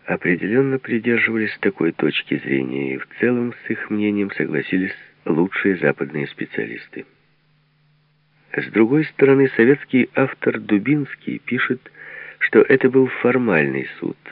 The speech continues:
на котором Ульрих, обращаясь к Якиру, разглагольствовал о том,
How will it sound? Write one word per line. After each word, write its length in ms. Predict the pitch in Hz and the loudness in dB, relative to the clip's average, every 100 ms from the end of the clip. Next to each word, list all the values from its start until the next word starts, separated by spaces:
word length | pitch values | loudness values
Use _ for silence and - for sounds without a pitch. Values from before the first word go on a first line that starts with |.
| - | -6
на 80 | 78 | -2
котором 420 | 80 - 120 120 _ - | 0 0 -2 -4 _ -2
Ульрих, 760 | 101 104 104 101 110 - - - | 2 4 2 0 -4 -6 -10 -4
обращаясь 680 | 98 90 87 - 110 107 - - | -2 2 0 0 0 -2 -6 -4
к 40 | |
Якиру, 560 | 78 78 - 107 117 101 | -2 -2 0 0 0 0
разглагольствовал 880 | 90 80 82 82 110 113 - 107 98 | -2 0 0 2 0 -2 -2 0 0
о 80 | |
том, 260 | - 110 | 0 -2